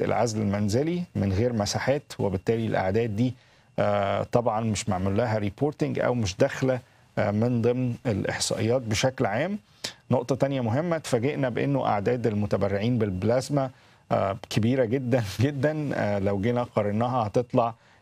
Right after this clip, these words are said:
يمكن أضعاف الحالات المعلنة، وبالتالي، آه، عشان أبسطها لحضراتكم، عشان حضرتك تبقى، آه، متبرع بالبلازما، آه، باختصار شديد لازم تكون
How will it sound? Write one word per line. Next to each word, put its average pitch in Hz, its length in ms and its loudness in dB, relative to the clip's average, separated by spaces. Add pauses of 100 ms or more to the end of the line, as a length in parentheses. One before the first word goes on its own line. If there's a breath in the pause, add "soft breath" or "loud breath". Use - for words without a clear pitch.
يمكن 113 360 0
أضعاف 110 560 0
الحالات 110 540 0
المعلنة، 110 580 0 (460 loud breath)
وبالتالي، 139 680 0
آه، 104 240 0
عشان 98 360 -2
أبسطها 113 440 0
لحضراتكم، 110 540 0
عشان 101 240 -4
حضرتك 113 400 -2
تبقى، 120 420 0 (400 soft breath)
آه، 101 120 2
متبرع 104 600 0
بالبلازما، 139 760 0 (460 soft breath)
آه، 104 1000 0 (420)
باختصار 127 340 0
شديد 120 380 -2
لازم 123 240 0
تكون 127 460 -2